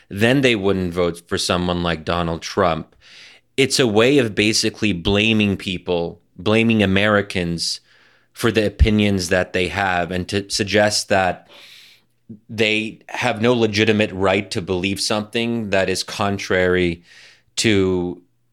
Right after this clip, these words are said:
a certain consensus. So it is really a way to exert, um, there's almost an authoritarian instinct. Obviously, this is not authoritarianism.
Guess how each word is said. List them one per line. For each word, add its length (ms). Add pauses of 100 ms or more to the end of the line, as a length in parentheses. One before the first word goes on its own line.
(140)
a 100
certain 400
consensus. 1040 (720)
So 240
it 60
is 240
really 400
a 80
way 360
to 300
exert, 760 (680)
um, 540
there's 180
almost 280
an 60
authoritarian 680
instinct. 540
Obviously, 480
this 180
is 120
not 220
authoritarianism. 1200